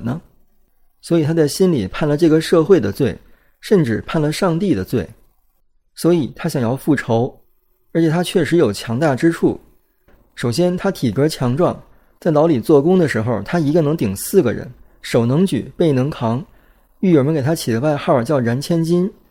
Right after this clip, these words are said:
就是“千斤顶”的意思。其次呢，他很敏捷，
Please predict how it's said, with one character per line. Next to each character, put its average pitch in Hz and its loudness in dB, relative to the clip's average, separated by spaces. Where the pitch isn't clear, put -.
就 - -2
是 127 2
“千 175 0
斤 185 4
顶” 156 -2
的 117 -4
意 135 2
思。 - -16
其 - -2
次 160 2
呢， 143 2
他 180 -4
很 180 0
敏 185 4
捷， 113 -2